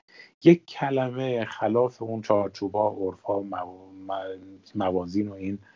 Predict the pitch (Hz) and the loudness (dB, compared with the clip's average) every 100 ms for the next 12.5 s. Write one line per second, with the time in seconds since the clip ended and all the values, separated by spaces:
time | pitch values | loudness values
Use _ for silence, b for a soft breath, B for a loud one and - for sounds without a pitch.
0 | b b b - 101 101 95 95 92 92 | b b b 2 2 4 0 0 -2 -2
1 | 90 90 95 107 107 107 101 104 110 107 | -4 -4 0 2 2 2 0 4 4 6
2 | 123 131 120 113 107 - 117 - 104 110 | 6 6 4 -2 -4 -4 -4 -2 -6 -6
3 | 104 - 101 98 104 95 98 b b _ | -8 -6 -4 -2 -2 -2 -4 b b _
4 | - 190 175 135 - 127 113 - 120 113 | -2 4 6 4 2 0 0 -2 -4 -2
5 | 120 - 147 143 b _ - 131 135 139 | -6 -2 -4 -4 b _ -4 -2 -2 -4
6 | 135 131 135 127 120 113 104 110 110 110 | -6 0 0 2 0 2 2 2 0 -6
7 | 98 101 101 107 b b _ 107 98 92 | -6 -6 -8 -10 b b _ -4 -2 -2
8 | 92 90 87 90 - 120 - - - 92 | -4 -4 -6 -10 -6 -4 -2 -2 -2 -2
9 | 98 107 - - 104 - 98 95 - 98 | 0 -2 -4 -8 -6 -2 -2 -2 -4 -6
10 | - 92 92 95 104 95 87 - 92 92 | -6 -8 -4 -2 -2 -4 -6 -12 -10 -10
11 | 101 160 165 _ _ _ _ _ _ - | -4 -2 -2 _ _ _ _ _ _ -2
12 | 190 202 202 208 196 | 4 8 8 6 0